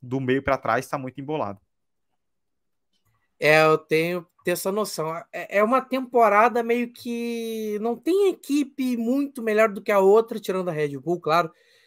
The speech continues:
Speaker 2: É, Aston Martin e Mercedes estão ali, mas elas meio que tão em pé de igualdade. Acho que a única equipe ali que você vê que tá realmente equilibrada, realmente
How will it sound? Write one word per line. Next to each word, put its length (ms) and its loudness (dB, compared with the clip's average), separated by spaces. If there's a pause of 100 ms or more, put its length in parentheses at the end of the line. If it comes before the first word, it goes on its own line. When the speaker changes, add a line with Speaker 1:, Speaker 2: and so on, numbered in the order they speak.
(460)
Speaker 2:
É, 760 0
Aston 320 -2
Martin 280 -2
e 40 -10
Mercedes 320 -6
estão 200 -2
ali, 400 0
mas 800 -2
elas 340 -6
meio 200 -2
que 60 -20
tão 500 0
em 40 -2
pé 200 0
de 80 -4
igualdade. 840 2 (920)
Acho 260 2
que 60 0
a 60 8
única 280 2
equipe 380 -4
ali 260 0
que 80 -10
você 260 -6
vê 200 4
que 240 -20
tá 260 4
realmente 560 2
equilibrada, 720 -2
realmente 800 -4